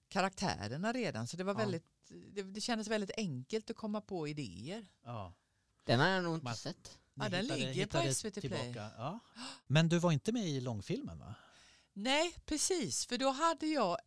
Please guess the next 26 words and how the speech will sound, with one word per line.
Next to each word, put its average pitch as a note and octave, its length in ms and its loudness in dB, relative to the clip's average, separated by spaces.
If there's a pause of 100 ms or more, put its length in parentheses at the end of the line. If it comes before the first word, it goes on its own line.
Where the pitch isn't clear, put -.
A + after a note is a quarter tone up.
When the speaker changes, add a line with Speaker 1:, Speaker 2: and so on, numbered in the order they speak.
(460)
Speaker 1:
en, G#3 300 -2
då G#3+ 100 -4
spelade C#4+ 380 -2
jag G3 200 2
in A#2+ 300 -4
Starke C#3+ 440 -2
man, F3+ 500 -6 (180)
Speaker 3:
Just - 320 4
det. - 120 -12 (100)
Speaker 1:
som G#3 200 -2
jag D#3+ 100 4
Speaker 2:
Ja. C3 40 2
Speaker 1:
var C3+ 120 2
med F#2+ 300 2
i. D#2+ 60 -4
Speaker 3:
Mm. A2+ 180 -8
Speaker 1:
Så A3 140 0
att A3 180 -2
Speaker 2:
Ja. G3+ 60 -6
Speaker 1:
jag G#3 300 2
höll C#4+ 120 0
på B3+ 180 -2
med F#3+ 140 0
den A#3 540 -2
serien G#2 640 -4
då. G#2 160 -8